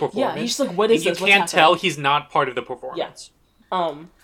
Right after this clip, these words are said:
Speaker 1: Okay, so then we go, uh, you know, he's practicing, uh, <laughs> oh, the one scene, um, like, Sharpay is like, "Oh, you have to do this. You promised me, right?"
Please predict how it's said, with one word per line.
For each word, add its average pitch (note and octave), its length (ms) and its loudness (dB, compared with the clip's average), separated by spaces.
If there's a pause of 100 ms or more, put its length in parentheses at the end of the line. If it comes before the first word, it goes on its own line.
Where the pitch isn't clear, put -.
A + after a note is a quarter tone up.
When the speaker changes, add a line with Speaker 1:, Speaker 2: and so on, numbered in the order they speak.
(240)
Speaker 1:
Okay, E3+ 220 4
so F3 160 -2
then E3+ 180 2
we F#3 120 -2
go, D#3 480 2
uh, C#3+ 420 4
you C#3+ 160 -2
know, C#3 60 2
he's C#3+ 160 -6
practicing, F3 640 0
uh, D3 260 0
<laughs> - 220 -4
oh, F3 240 8
the D3+ 100 6
one E3 320 0
scene, C3 600 -6
um, A#2 580 -6
like, B2+ 160 -4
Sharpay E3 200 -6
is D#3 140 -4
like, D3 140 -4
"Oh, F#3 100 6
you D3+ 120 0
have F3+ 220 0
to D3 60 -14
do C#3 140 -6
this. A#2+ 160 -6
You D3 60 -16
promised E3+ 280 0
me, C#3+ 60 -8
right?" C#3 300 -4